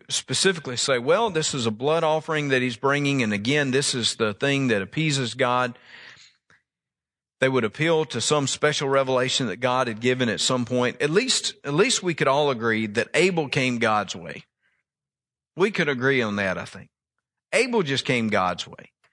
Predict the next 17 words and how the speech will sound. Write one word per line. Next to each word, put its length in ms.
He 180
did 180
it 120
the 60
way 140
God 360
wanted. 360
He, 260
he 100
worshiped 760
the 100
way 380
God 320
wanted. 300
He 120
wa-, 220
Cain, 540